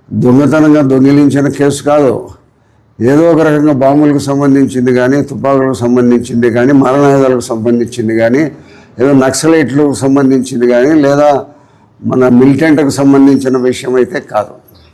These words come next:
వెంకటస్వామికి ఇచ్చిన డబ్బులన్నీ శ్రీనివాస్ దగ్గర నుంచి రాబట్టాలనే ఉద్దేశంతో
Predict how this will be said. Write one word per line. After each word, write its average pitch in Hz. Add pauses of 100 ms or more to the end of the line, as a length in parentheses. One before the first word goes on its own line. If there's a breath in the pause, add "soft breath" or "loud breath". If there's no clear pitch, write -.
(220)
వెంకటస్వామికి 143
ఇచ్చిన 127
డబ్బులన్నీ 131
శ్రీనివాస్ 143
దగ్గర 127
నుంచి 127
రాబట్టాలనే 120
ఉద్దేశంతో 113